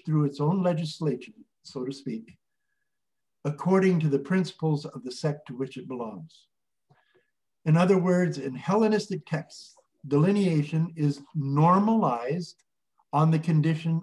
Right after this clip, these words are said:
of being of the sect. Uh, it constitutes a baseline subject to further modification, one of those modifications occurs when the planet is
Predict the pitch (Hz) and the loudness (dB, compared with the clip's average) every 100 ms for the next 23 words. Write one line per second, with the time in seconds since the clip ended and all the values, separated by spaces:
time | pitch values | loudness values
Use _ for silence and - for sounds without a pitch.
0 | - 120 131 135 143 143 143 - - 127 | -6 -12 -4 0 0 -2 -6 -12 -12 -10
1 | 120 110 123 123 - - _ _ _ _ | -10 -12 -16 -14 -14 -16 _ _ _ _
2 | _ _ _ _ _ _ _ _ _ _ | _ _ _ _ _ _ _ _ _ _
3 | _ _ _ _ _ _ 123 120 - 151 | _ _ _ _ _ _ -12 -10 -6 -6
4 | - 185 175 160 147 190 156 139 123 - | 0 2 2 -2 -2 -2 -2 -6 -6 0
5 | 165 175 170 160 185 262 277 - _ _ | 0 -2 -2 0 0 -2 -4 -16 _ _
6 | _ _ - - 165 160 165 143 - 156 | _ _ -8 -2 0 0 -4 -8 -4 -2
7 | 185 202 180 180 160 160 147 123 - 208 | 0 2 2 0 -2 -2 -2 -2 -8 -10
8 | - _ _ _ _ _ _ _ _ _ | -14 _ _ _ _ _ _ _ _ _
9 | _ 131 190 214 170 160 143 139 135 143 | _ -2 2 2 2 0 2 0 -2 -4
10 | 147 135 131 180 175 185 - 139 139 151 | -4 -4 -6 -6 -6 -6 -6 -4 -2 -4
11 | 147 151 156 - 147 143 156 - 190 196 | -2 -2 -2 -4 -4 -2 -4 -6 -8 -8